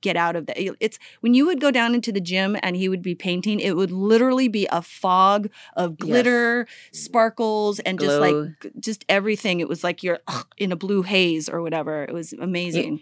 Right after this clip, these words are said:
Speaker 2: you know what was my favorite part?
Speaker 1: Hmm.
Speaker 2: He was very professional all the time. He say, "Tell the girls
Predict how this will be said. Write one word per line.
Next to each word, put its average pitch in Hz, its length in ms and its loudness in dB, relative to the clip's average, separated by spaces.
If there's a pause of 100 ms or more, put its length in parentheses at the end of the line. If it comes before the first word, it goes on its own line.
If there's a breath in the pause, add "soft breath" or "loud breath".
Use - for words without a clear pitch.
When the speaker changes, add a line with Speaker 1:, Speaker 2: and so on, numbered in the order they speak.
Speaker 2:
you 185 80 0
know 175 120 6
what 185 160 8
was 190 180 6
my 170 100 -2
favorite 151 360 0
part? 151 300 0 (200)
Speaker 1:
Hmm. 180 180 0 (280)
Speaker 2:
He - 180 -2
was 175 180 2
very 151 200 -2
professional 139 560 -6
all 139 140 -2
the 143 80 -4
time. 131 400 -4 (500)
He - 260 -8
say, 143 360 -2 (180)
"Tell 165 180 0
the 196 120 0
girls 156 540 2